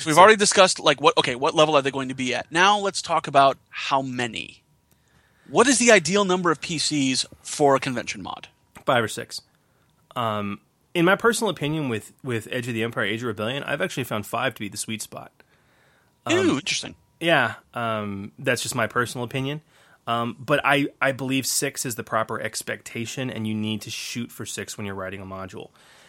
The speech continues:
Speaker 1: That's kind of become this universal player limit at the table now, is six people. Um, and you're, you know, you, you assume the table's gonna fill up.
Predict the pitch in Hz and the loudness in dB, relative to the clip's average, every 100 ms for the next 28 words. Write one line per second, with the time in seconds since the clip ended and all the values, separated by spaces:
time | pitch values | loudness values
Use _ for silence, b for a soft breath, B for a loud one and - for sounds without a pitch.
0 | b 127 120 - - 127 110 104 - 123 | b -2 0 -2 -6 -6 -6 -10 -10 -4
1 | 117 110 104 - 107 110 101 104 - 104 | -4 -2 -6 -6 -6 -4 -4 -6 -6 -10
2 | - - 110 107 101 95 92 _ - 123 | -12 -12 -8 -6 -4 -6 -10 _ -16 -10
3 | 107 98 95 95 - 95 95 95 95 95 | -8 -8 -10 -14 -12 -12 -12 -14 -14 -12
4 | 113 - - 101 - - b b b b | -12 -12 -16 -16 -16 -18 b b b b
5 | b b - 101 101 98 - 110 98 95 | b b -14 -10 -8 -8 -6 -6 -4 -8
6 | 98 - 131 131 113 107 104 98 104 117 | -12 -14 -8 -4 -4 -4 -8 -8 -6 -6
7 | 104 - 101 95 107 98 - 98 - 95 | -4 -4 -6 -6 -8 -8 -10 -12 -12 -10
8 | 95 95 | -10 -12